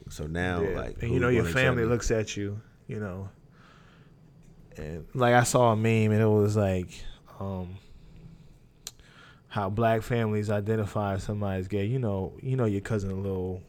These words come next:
Speaker 2: you know, they flick the hand down
Speaker 1: Mm-hmm.
Speaker 2: kinda thing. Like,
Speaker 1: Mm-hmm.
Speaker 2: you know,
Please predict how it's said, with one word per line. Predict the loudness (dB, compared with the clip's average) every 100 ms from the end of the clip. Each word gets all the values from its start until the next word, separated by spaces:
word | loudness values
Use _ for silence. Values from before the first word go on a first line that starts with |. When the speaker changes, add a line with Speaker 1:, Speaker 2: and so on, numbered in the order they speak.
| -14
Speaker 2:
you | -8
know, | -4 -2
they | -2
flick | -4 -2 -2
the | 0
hand | 0 0 0 0
down | -2 -2
Speaker 1:
Mm-hmm. | -4
Speaker 2:
kinda | -6 -6
thing. | -8 -8 -6
Like, | -6 -6
Speaker 1:
Mm-hmm. | -6 -8 -4 -4 -4 -8 -12 -18 -20 -20 -20 -20 -20 -20 -20 -18
Speaker 2:
you | -10
know, | -4 -4 -6